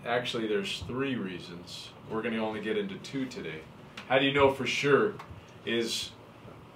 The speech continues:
one is because of the power of God, two because it,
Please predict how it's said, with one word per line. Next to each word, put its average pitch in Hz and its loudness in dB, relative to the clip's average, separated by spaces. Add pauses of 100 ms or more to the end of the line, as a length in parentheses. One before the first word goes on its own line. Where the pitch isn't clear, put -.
(200)
one 170 12
is - 2 (200)
because 131 6
of 123 4
the 110 0
power 139 10
of - 2
God, 113 6 (220)
two 196 10
because 147 4
it, 131 4